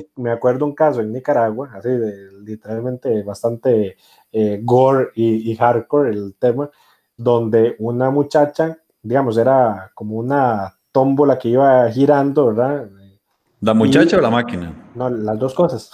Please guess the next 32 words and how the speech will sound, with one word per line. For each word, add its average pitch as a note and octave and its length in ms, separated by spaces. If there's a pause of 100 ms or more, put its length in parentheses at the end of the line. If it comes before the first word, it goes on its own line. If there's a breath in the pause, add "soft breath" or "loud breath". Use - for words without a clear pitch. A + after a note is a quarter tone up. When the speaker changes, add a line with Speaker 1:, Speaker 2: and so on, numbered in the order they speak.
(120)
Speaker 1:
<laughs> - 260
Speaker 2:
<laughs> - 1160
Speaker 1:
Con B2 140
una D#3 220
fuerza D#3+ 640 (120 loud breath)
centrífuga B2+ 960
o C3 140
centrípeta. A#2 920 (100)
Y, D3+ 380
Speaker 2:
Ajá. A#3+ 680 (160)
Speaker 1:
<laughs> B2 1160
y C#3 120
el C3 320 (120)
pelo F3 300
de A#2+ 60
la A#2 100
muchacha C#3+ 500
se C3 540
le A#2 840
mezcló A2+ 520
con A#2 120
los A2+ 160
tornillos C3+ 440
del B2 240
carro C#3 220
Speaker 2:
Ay, A#2 580
mae, G#2+ 380
Speaker 1:
y C#3+ 60
Speaker 2:
me C3+ 120
quiero B2+ 180
Speaker 1:
le, B2 80
Speaker 2:
imaginar. G#2+ 600